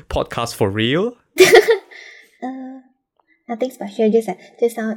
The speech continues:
Speaker 2: just <laughs> now when you're s-, sharing the very long story <laughs> towards the end, I'm so tired. <laughs>
Speaker 1: Yeah, yeah, I understand. I can understand. I can understand. Yeah, I was worried that, that you sleep or something. 'Cause, like, yeah,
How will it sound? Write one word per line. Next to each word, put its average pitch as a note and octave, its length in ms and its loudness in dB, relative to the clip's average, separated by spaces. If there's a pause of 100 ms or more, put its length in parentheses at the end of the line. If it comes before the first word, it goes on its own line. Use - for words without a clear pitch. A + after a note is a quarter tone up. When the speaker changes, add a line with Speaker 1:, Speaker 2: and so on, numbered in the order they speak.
Speaker 2:
just B3+ 160 6
<laughs> F4+ 60 12
now F#4 160 8
when B3 200 4
you're A#3+ 120 6
s-, D4+ 160 6 (320)
sharing D4 480 8
the B3 200 2
very A#3 240 8
long D#4+ 280 10
story A#3 400 4
<laughs> - 640 -6
towards D#4+ 340 12
the - 120 6
end, C4 140 6
I'm A3 220 2
so C4+ 220 6
tired. D#4+ 400 12
<laughs> - 100 -2 (1800)
Speaker 1:
Yeah, A2+ 240 -8
yeah, G#2+ 120 -6
I A2+ 80 -8
understand. A2 340 -12
I - 40 -8
can A2 120 -6
understand. G#2+ 380 -10
I A#2 40 -14
can G#2 120 -10
understand. G#2+ 360 -14 (360)
Yeah, A2 140 -6
I - 80 -2
was A#4 120 -4
worried A#2 200 0
that, G#2+ 220 -6
that G2+ 180 -8
you G#2 60 -12
sleep A2+ 240 -12
or G2+ 40 -14
something. G#2 200 -14
'Cause, A2 120 -10
like, G#2 140 -16 (320)
yeah, A2+ 220 -14